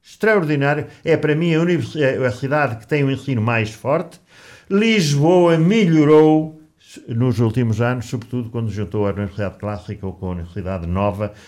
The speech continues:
e fez a maior universidade do país. Daí, e é aqui também que pode vir a sobrar, a sobrar no bom sentido, alguma coisa para Coimbra. Porque este projeto, por exemplo, dos dois candidatos, Jorge Conde,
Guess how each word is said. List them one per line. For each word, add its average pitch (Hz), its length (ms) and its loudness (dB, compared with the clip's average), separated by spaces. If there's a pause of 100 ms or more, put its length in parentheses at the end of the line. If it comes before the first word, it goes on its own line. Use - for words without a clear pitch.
e 107 80 -4
fez 113 240 -2
a 107 60 0
maior 98 320 0
universidade 90 640 -4
do 85 180 -6
país. 85 480 -8 (240)
Daí, 85 240 -6
e 87 220 -2
é 95 60 0
aqui 104 260 -6
também 104 460 -2
que 113 400 -2 (280)
pode 120 420 2
vir 113 320 2
a 127 60 0
sobrar, 110 560 0
a - 20 -6
sobrar 95 380 -2
no 110 100 0
bom 87 140 -2
sentido, 95 420 -2 (240)
alguma 92 280 -2
coisa 127 260 0
para 120 160 -2
Coimbra. 98 420 2 (360)
Porque 127 260 0
este 190 480 4
projeto, 117 580 0
por 113 140 -2
exemplo, 87 480 -2
dos 80 160 -8
dois 151 240 -2
candidatos, 95 640 -4
Jorge 80 320 -6
Conde, 98 380 -8